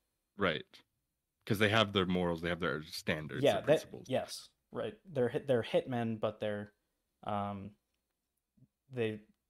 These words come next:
Speaker 2: they're professionals, and
Speaker 1: That's the whole premise of the movie, is that,
Speaker 2: Right.
Speaker 1: you know, he killed the kid, which was never supposed to happen,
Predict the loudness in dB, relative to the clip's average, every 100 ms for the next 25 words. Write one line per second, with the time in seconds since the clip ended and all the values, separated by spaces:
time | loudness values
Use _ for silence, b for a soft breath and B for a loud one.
0 | -6 -6 -6 -2 -2 -2 -12 -12 -14 -16
1 | -14 -8 -6 2 2 4 2 4 6 4
2 | 4 2 2 -2 -4 0 0 0 -8 -8
3 | -4 -2 -2 -4 _ _ _ -8 -6 -8
4 | -14 -20 _ -16 -10 -8 -8 -8 -6 -6
5 | -8 -10 -8 -10 0 0 0 -6 -8 -8
6 | -12 -12 -16